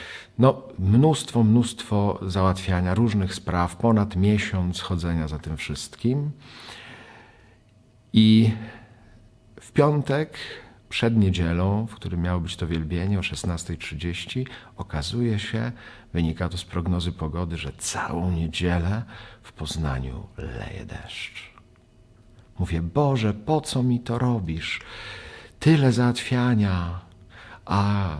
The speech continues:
tutaj pierwsze, i to jeszcze z cyklu comiesięcznych wielbień, mm, tak się nie uda przez pogodę". I poszedłem do kaplicy, taki zrozpaczony,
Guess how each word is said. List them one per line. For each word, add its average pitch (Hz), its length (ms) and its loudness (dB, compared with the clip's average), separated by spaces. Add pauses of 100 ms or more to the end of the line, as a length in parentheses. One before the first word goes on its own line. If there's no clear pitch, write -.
(160)
tutaj 101 400 0
pierwsze, 127 500 0
i 101 100 -2
to - 100 -2
jeszcze 95 240 -2
z - 160 -6
cyklu 98 500 -2 (340)
comiesięcznych 101 760 2
wielbień, 104 500 0 (720)
mm, 82 220 -2
tak 95 260 0
się 95 180 0
nie 90 140 4
uda 82 480 -2
przez - 300 -8
pogodę". - 440 -12 (1600)
I 95 60 -6
poszedłem 117 420 4
do 101 100 2
kaplicy, 101 580 -2
taki 95 380 -4 (480)
zrozpaczony, 127 960 4